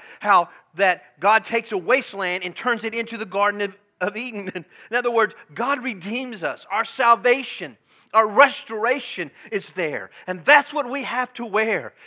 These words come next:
It's the restoration of what, everything that God wants to do. Because later on in Joel chapter two, toward the end, in two different verses, one that you probably know very well, but one that you may not be aware of, it says, "I will repay for the, you for the years the locusts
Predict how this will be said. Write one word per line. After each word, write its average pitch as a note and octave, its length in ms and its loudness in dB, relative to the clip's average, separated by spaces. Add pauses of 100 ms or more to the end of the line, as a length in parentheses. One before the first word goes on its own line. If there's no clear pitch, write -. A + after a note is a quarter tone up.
It's F#3 120 -16
the A#3 120 -10
restoration B3+ 680 0
of A3 100 -4 (120)
what, A3 180 -2
everything B3+ 460 -2
that G#3+ 120 -8
God A#3+ 300 -4
wants A#3 240 -6
to A#3 100 -14
do. G3+ 220 -6 (200)
Because A3 280 -4
later B3 340 2
on A#3 360 4 (200)
in F#3+ 240 -4
Joel A3 340 2
chapter A3 340 -8
two, A#3 200 -12
toward C4 280 -6
the A3 240 -8
end, G#3 180 -2 (160)
in F#3+ 120 -4
two D4+ 220 -6
different B3+ 320 -4
verses, G#3+ 380 -2
one G#3 200 0
that G3+ 140 -10
you G3 60 -14
probably G#3 300 0
know G3+ 200 -2
very G3 260 0
well, G3+ 340 2 (200)
but G3 140 -4
one A#3+ 200 4
that A3+ 140 0
you G#3+ 120 -8
may A3 200 0
not A#3 240 4
be A3+ 140 -4
aware G3 280 4
of, F#3+ 120 2
it G3+ 80 -4
says, A3+ 300 2
"I C#4+ 260 12
will D#4+ 200 4
repay D4 720 4 (180)
for A#3 200 0
the, G#3 80 -14
you A3+ 520 0
for A3 140 -4
the G3+ 120 -4
years G3+ 640 0 (280)
the F#3+ 60 -20
locusts F3+ 760 -6